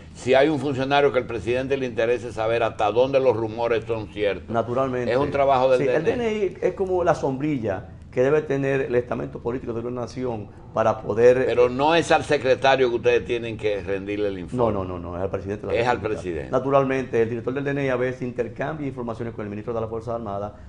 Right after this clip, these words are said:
Speaker 2: re-, porque acuérdate que el ministro tiene el J dos para poder afinar cualquier tipo de información que pueda tener y que le falte algún documento, algún detalle que pueda ser auxiliado por el ministro de las Fuerzas Armadas.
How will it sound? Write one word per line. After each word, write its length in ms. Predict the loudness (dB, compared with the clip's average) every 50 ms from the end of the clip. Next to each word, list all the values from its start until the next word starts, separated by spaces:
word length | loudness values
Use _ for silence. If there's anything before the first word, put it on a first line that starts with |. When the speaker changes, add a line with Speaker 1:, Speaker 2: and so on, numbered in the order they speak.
| -12 -6
Speaker 2:
re-, 120 | -4 -4 -4
porque 220 | -4 -6 -6 -6 -4
acuérdate 360 | -2 -2 -2 -2 -4 -6 -6
que 60 | -6
el 60 | -6
ministro 200 | -6 -6 -6 -6
tiene 160 | -6 -6 -6
el 60 | -4 -2
J 220 | -4 -2 0 -2 0
dos 280 | 2 2 0 0 -2 -6 -10 -20 -14 -4 2
para 260 | 4 4 4 4 4
poder 280 | 4 2 4 4 2 2
afinar 580 | 0 0 -2 -2 0 0 2 2 0 0 -2
cualquier 400 | -4 -6 -8 -6 -4 -6 -6 -6
tipo 240 | -6 -12 -10 -6 -6
de 80 | -6 -6
información 380 | -6 -6 -8 -8 -6 -8 -10
que 40 | -8
pueda 240 | -6 -4 -2 -2 -2
tener 280 | -4 -6 -6 -6 -8 -8
y 20 |
que 140 | -8 -6 -6
le 80 | -4
falte 320 | -2 -2 -2 -2 -2 -4 -8
algún 280 | -8 -8 -8 -8 -10 -12 -14 -18 -20 -12 -8
documento, 460 | -8 -8 -6 -6 -6 -4 -4 -4 -4 -6
algún 140 | -6 -6
detalle 500 | -6 -2 0 2 2 2 2 0 -4 -6 -8 -12 -18 -12 -8
que 120 | -8 -4
pueda 220 | 0 2 2 2 2
ser 140 | 2 0
auxiliado 460 | -2 -2 -2 -4 -2 -2 0 0 -2 -2
por 140 | -4 -6
el 60 | -6 -6
ministro 260 | -8 -8 -8 -6 -4
de 80 | -4
las 80 | -4 -4
Fuerzas 240 | -6 -8 -6 -6 -6
Armadas. 300 | -6 -6 -8 -10 -10